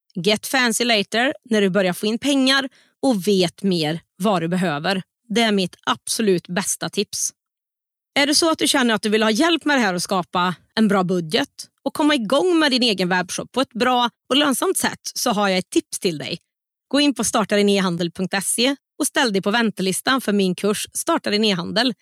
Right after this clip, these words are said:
Kursen är den enda som steg för steg kan hjälpa dig med att starta, lansera och marknadsföra en e-handel på bara åtta veckor. Är du med på väntelistan så får du info om när den kommer nästa gång. Så gå in på starta din e-handel punkt se och kolla.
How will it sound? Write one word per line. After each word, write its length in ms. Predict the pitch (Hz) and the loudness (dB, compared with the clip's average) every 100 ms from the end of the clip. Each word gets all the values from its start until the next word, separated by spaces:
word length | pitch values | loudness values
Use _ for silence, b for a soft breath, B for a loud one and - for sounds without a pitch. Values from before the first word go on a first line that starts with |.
| _ _ _ _ _ _ - | _ _ _ _ _ _ -2
Kursen 340 | 320 - 302 | 0 2 2
är 60 | 285 | 2
den 120 | 233 | 2
enda 400 | 254 240 202 196 | 2 2 2 2
som 220 | 196 196 - | 2 -2 -2
steg 300 | - 302 - | 0 0 0
för 100 | 294 | -2
steg 380 | - 208 233 - | 2 2 0 -2
kan 180 | 214 214 | 0 2
hjälpa 360 | 214 185 - | 2 0 0
dig 160 | 190 175 | 0 0
med 100 | 175 | 0
att 80 | 170 | -4
starta, 540 | - 269 247 - 262 - _ _ | -2 0 0 0 -2 -2 _ _
lansera 520 | 262 277 - 208 175 185 | 0 0 2 2 2 2
och 60 | |
marknadsföra 560 | 190 180 - 175 - 175 | 2 0 -2 -6 -2 -2
en 100 | 180 | -2
e-handel 500 | 170 170 165 202 226 | -2 -4 -2 -2 -2
på 120 | 220 | -2
bara 260 | 214 196 180 | 0 0 -2
åtta 280 | - - | -6 -4
veckor. 440 | 180 190 - 226 196 - _ _ _ _ _ 240 | -2 -2 -2 -2 -2 -8 _ _ _ _ _ 0
Är 80 | 285 | 2
du 80 | 302 | 4
med 140 | 311 | 2
på 60 | 294 | 2
väntelistan 760 | 302 262 262 247 - 269 302 - | 2 2 0 0 0 0 -2 -6
så 160 | - 254 | -6 0
får 140 | 269 | 2
du 60 | 220 | 2
info 320 | 233 196 180 | 2 2 2
om 180 | 254 202 | 0 0
när 80 | 190 | 0
den 120 | 180 | -2
kommer 220 | 214 185 | -2 0
nästa 360 | 196 233 - 254 | 0 0 -2 0
gång. 240 | 220 131 - _ _ | 0 -2 -6 _ _
Så 300 | - 262 247 - | -2 0 0 -2
gå 180 | 220 | -2
in 220 | 277 330 302 | 0 2 0
på 80 | |
starta 280 | 285 269 - | 0 -2 -2
din 160 | 247 262 | 0 2
e-handel 520 | 247 202 196 185 175 | 2 2 2 0 0
punkt 300 | 180 180 185 | -2 -2 -2
se 200 | - 165 | -2 -4
och 120 | 208 - | -4 -4
kolla. 300 | 254 220 | -2 0